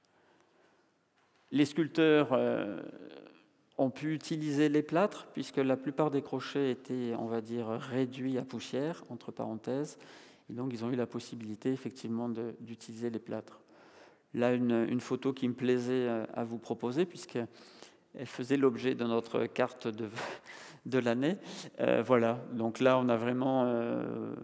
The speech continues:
voilà, le grand gable est qui est quasiment finalisé, posé à sec en atelier. Euh, taille de pierre, donc j'ai mis sculpture. Les éléments de décor en pierre font partie intégrante de la façade. Voilà, vraiment, il y a une harmonie, euh,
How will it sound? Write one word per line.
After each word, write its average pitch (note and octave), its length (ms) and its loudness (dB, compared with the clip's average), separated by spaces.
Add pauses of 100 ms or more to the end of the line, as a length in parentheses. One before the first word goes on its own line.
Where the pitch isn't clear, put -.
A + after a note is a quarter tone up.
(280)
voilà, A#2+ 300 2
le A#2+ 140 4
grand C3+ 300 2
gable C3 380 6
est C#3 420 2
qui - 160 -8
est A#2 40 -4
quasiment C3+ 440 2
finalisé, C3 680 0
posé C3+ 300 2
à C3 80 6
sec C3 300 0
en B2 100 0
atelier. A#2 460 -4 (800)
Euh, - 140 -2 (240)
taille C#3+ 180 4
de C3 120 4
pierre, C3 280 2
donc A#2+ 160 0
j'ai B2 140 0
mis A#2+ 180 0
sculpture. D3+ 580 -4 (320)
Les C3+ 220 0
éléments C#3+ 260 4
de B2 140 0
décor C#3 460 0
en G#2+ 80 -6
pierre D3+ 440 0
font - 220 -8
partie - 460 -6
intégrante C#3+ 680 -2 (180)
de B2+ 120 0
la C3+ 120 2
façade. A2+ 560 -4 (140)
Voilà, G#2+ 280 -6
vraiment, A#2+ 240 -4
il A#2 80 -2
y A2 60 -4
a - 20 -4
une A#2 160 -2
harmonie, C3 640 0
euh, A2+ 100 -6